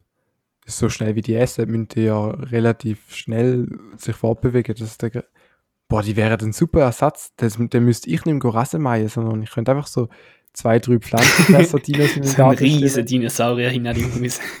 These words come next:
Speaker 1: <laughs> Brontosaurus und so. Hey, ist okay, Nachbar, wenn, wenn ich den Rasen auch grad noch mähe? Äh, nein, jetzt grad
Speaker 2: Was?
Speaker 1: nicht.
Speaker 2: Ist nicht
Speaker 1: Oh,
Speaker 2: okay?
Speaker 1: Sport. Oh, sorry. <laughs> Er ist, er, er macht damit, was er will, weißt du. Der Große
Speaker 2: Ah.
Speaker 1: da. <laughs>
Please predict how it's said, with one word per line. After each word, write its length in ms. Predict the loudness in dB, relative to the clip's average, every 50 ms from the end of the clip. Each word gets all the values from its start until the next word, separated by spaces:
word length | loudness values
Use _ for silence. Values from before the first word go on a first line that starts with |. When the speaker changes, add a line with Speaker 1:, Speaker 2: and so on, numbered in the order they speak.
| -20 _ _ _ _
Speaker 1:
<laughs> 460 | -20 -18 -14 -14 -14 -14 -16 -18 _
Brontosaurus 1000 | -2 2 4 4 4 4 2 -2 0 4 6 6 6 8 6 6 4 2 0 -6
und 100 | -10 0
so. 160 | 2 2 2 2 -2 -10 -20 -14
Hey, 320 | -6 0 0 0 0 0 -8 _ _ _
ist 160 | -4 2 2
okay, 260 | 2 2 4 4 4 8
Nachbar, 440 | 8 8 8 6 6 4 4 6 8
wenn, 320 | 8 6 6 4 0 -4 -8
wenn 260 | -4 -2 0 2 2
ich 100 | 0 0
den 160 | 0 -2 -2
Rasen 320 | 0 2 0 2 4 4 4
auch 120 | 6 6
grad 180 | 6 4 4 4
noch 160 | 4 4 4
mähe? 320 | 6 4 4 4 2 0 -2 _ _ _ _ _ _ _ -12
Äh, 180 | -8 -4 0
nein, 200 | 2 6 8 8
jetzt 180 | 8 8 6 4
grad 180 | 6 6 8
Speaker 2:
Was? 140 | 10 10 10 8 8
Speaker 1:
nicht. 40 | 6
Speaker 2:
Ist 100 | 8 8
nicht 120 | 10 10
Speaker 1:
Oh, 60 | 10
Speaker 2:
okay? 260 | 10 8 4 2 2 0 0
Speaker 1:
Sport. 340 | -2 4 8 8 8 8 6
Oh, 260 | 2 2 2 0 -6 -12 -6
sorry. 480 | 0 4 4 4 4 4 2 0 0 0
<laughs> 40 | 0 0 0 2 4 4 4 4 2 0 -2 -6 -8 -4 -4 -4 -4 -6 -8 -10 -6 2
Er 160 | 4 6 6
ist, 100 | 6 6
er, 200 | 4 4 4 4
er 100 | 0 0
macht 280 | 2 2 2 2 2 0
damit, 200 | 6 6 6 6
was 120 | 6 6
er 160 | 4 4 6 6
will, 180 | 6 6 8
weißt 440 | 6 6 6 4 4 2 -2 -8 -16
du. 420 | -18 -18 _ _ _ -8 -8 -8 -8 -10 -16 _ _
Der 60 | -6 -2
Große 500 | 0 2 2 2 2 0 -4 -6 -12 -14 -10 -8
Speaker 2:
Ah. 120 | -6 -6 -6 2 4 4 4 4
Speaker 1:
da. 140 | 2 -2 -2 -4 -12 _ _ _ _ _ _ _ -16 -14 -10 -6 -6 -6 -6 -6 -8 -10 -6 -4 -4 -4
<laughs> 40 | -4